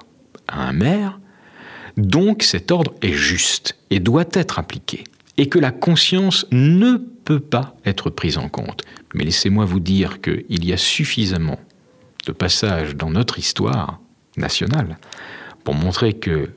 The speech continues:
le gouvernement français a contraint des maires à des actes qui parfois furent après jugés par l'histoire totalement répréhensibles.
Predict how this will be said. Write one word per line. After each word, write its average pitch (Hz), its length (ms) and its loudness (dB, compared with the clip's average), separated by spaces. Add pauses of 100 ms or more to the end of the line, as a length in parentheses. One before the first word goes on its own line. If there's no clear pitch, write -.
(160)
le 85 420 -4
gouvernement 90 600 2
français 160 460 -2 (460)
a - 100 -4
contraint 131 420 0
des 82 100 -2
maires - 380 -8 (500)
à - 100 -2
des - 220 -4
actes - 280 -4 (440)
qui - 160 -8
parfois - 440 -4
furent - 280 -6
après - 260 -4
jugés 80 320 -2
par - 160 -6
l'histoire 87 540 -4
totalement 80 480 -2
répréhensibles. - 640 -6